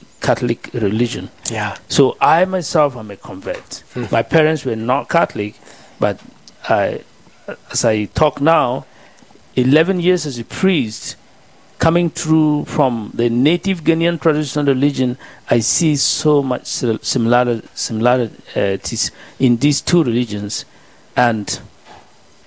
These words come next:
Speaker 1: the people back home really believe that God is there, and God has brought them to where they are,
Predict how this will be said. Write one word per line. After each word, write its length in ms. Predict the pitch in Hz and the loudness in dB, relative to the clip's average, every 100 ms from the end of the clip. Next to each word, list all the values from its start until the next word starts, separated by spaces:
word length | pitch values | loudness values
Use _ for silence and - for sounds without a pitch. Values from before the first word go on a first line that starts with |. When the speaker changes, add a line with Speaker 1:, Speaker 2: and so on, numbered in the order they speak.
| - - | -12 0
Speaker 1:
the 100 | - | 2
people 380 | - 226 202 160 | 4 4 4 0
back 200 | 135 - | -2 -4
home 480 | - 214 123 92 - _ - _ _ - - - | 2 2 2 -6 -20 _ -20 _ _ -20 -20 -8
really 680 | 127 160 180 170 160 156 - - - 135 | -2 2 2 2 0 -2 -8 -20 -14 -2
believe 460 | 127 139 165 156 | 0 2 2 2
that 300 | 131 110 85 - - - 131 | 2 2 0 -10 -20 -20 -2
God 340 | 131 147 175 | 2 4 4
is 220 | 160 175 139 | 0 -6 -2
there, 460 | 143 147 151 165 - | 0 2 2 0 -4
and 220 | 113 113 | -8 -8
God 340 | - 131 139 135 | 0 2 2 -2
has 220 | - 120 | -8 -14
brought 320 | - 131 127 - - - - - | -2 0 0 -10 -20 -20 -20 0
them 340 | 139 131 131 127 - - - | 2 2 -2 -6 -20 -20 -6
to 120 | 139 | -4
where 200 | 120 139 | 2 2
they 200 | 147 135 | 2 0
are, 320 | 123 135 147 | 2 2 2